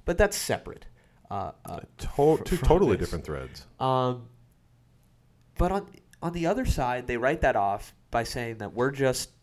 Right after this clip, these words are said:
Speaker 1: salty that, uh, the Don is now president and that we're still dealing with that and we're reeling from post-election anxiety.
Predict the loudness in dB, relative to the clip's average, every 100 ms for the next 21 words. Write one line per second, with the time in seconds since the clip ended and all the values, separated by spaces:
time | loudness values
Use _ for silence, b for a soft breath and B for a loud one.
0 | -14 -10 -2 -2 -2 -6 -10 -12 -14 b
1 | b b b b -8 -2 0 -2 -4 -6
2 | -6 -8 -12 _ _ _ _ _ _ _
3 | -10 -2 0 2 0 -2 -6 -6 -6 -6
4 | -6 -4 -2 -2 -6 -12 -10 -12 -12 -16
5 | -16 -10 -10 -6 -4 -4 -4 -4 -4 -6
6 | -6 -8 -12 -10 -10 -10 -12 -16 -12 -8
7 | -6 -4 -2 -4 -8 -10 -8 -8 -10 b
8 | b b -2 -2 -2 -4 -2 -2 -4 -6
9 | -8 -12 -18 b b b b -10 -8 -8
10 | -4 0 0 -2 -6 -12